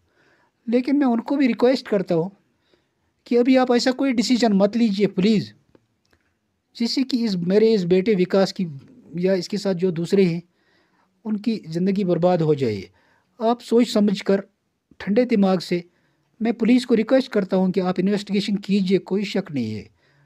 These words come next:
आप इनको कोर्ट भेज दीजिए। अगर इन्होंने गुनाह किया तो उस कोर्ट इनको सज़ा देगा ज़रूर, under rules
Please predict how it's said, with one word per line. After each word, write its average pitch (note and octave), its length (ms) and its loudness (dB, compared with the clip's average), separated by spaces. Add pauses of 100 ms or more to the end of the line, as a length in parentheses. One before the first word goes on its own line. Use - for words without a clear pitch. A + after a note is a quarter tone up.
(140)
आप A3 180 -2
इनको A#3+ 300 0 (280)
कोर्ट G#3+ 260 2
भेज F#3+ 260 4
दीजिए। D#3 460 0
अगर G#3 220 -4
इन्होंने B3 300 0
गुनाह G#3 240 -2
किया A#3 180 -2
तो A#3 100 -6
उस G3 120 -8
कोर्ट A#3+ 300 2
इनको A#3+ 220 -2
सज़ा G#3 280 2
देगा A3 260 2
ज़रूर, G3 380 0 (460)
under G3+ 180 0
rules G#3+ 440 2